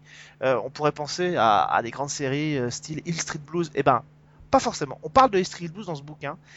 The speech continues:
mais il a créé, et notamment, euh, ce petit bouquin qui fait, euh, cent vingt pages, hein, c'est un tout petit bouquin, pour parler d'une série que je sais que Sophie n'aime pas, mais qu'on a déjà beaucoup parlé avec, euh, Fred ici,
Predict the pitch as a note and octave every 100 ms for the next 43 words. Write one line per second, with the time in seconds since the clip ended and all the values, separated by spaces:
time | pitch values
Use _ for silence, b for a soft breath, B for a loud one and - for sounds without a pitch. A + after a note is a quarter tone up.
0 | b - D3+ G3+ A#3 - G#3 A#3+ F3 F3+
1 | F#3+ G#3+ E3+ - F#2 G2 C3+ D#3+ - -
2 | F#3 G#3+ A#3 - F3 F3 D3 - A3 E3+
3 | F3+ A3+ F3 D#3+ C3 D3 - - D#3+ D#3
4 | E3+ - _ _ _ _ - - - E3
5 | F#3 D#3 D3 D#3+ C#3 C3+ C#3 - D3+ D#3+
6 | B2+ E3 - B B B B _ - A2+
7 | A#2 A2 C3+ D#3 F3+ D#3+ E3+ C3+ C3+ -
8 | C3 B2+ - F3+ D#3+ C#3 F3+